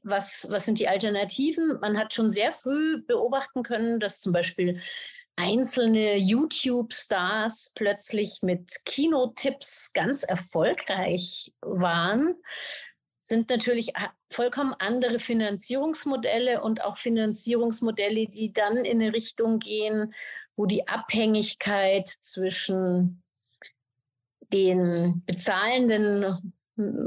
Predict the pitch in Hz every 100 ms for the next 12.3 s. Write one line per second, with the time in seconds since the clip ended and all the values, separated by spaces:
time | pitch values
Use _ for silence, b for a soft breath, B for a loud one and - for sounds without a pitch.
0 | - - - 226 208 196 202 180 190 -
1 | 208 - - 214 233 - - B B -
2 | - 233 262 233 - 220 220 208 202 220
3 | 214 - 226 302 - 254 208 202 208 202
4 | 254 240 226 208 208 208 208 - - 208
5 | 196 202 208 202 196 B B B - 196
6 | 196 196 196 190 - B B _ - 214
7 | 214 - 196 190 190 185 180 180 b b
8 | b - 214 220 196 190 185 - - 214
9 | 240 277 262 233 202 - - - 226 220
10 | 240 240 226 - 220 226 208 220 220 208
11 | 196 190 196 185 190 175 208 226 240 226
12 | 226 254 -